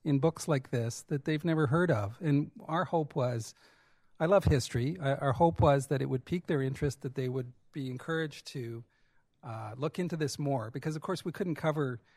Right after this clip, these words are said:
everything about any of these given topics in any great depth, even i-, at two hundred and ninety-four pages. But I would hope that, uh, between the different components of the book, there's a cast of characters, there's a timeline,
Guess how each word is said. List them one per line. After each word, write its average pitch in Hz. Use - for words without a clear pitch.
everything 147
about 131
any 151
of 147
these 131
given 131
topics 135
in 127
any 135
great 127
depth, 127
even 151
i-, 139
at 139
two 151
hundred 131
and 120
ninety-four 120
pages. 131
But 156
I 165
would 170
hope 175
that, 135
uh, 127
between 151
the 156
different 147
components 156
of 131
the 127
book, 135
there's 127
a 135
cast -
of 139
characters, 131
there's 117
a 135
timeline, 135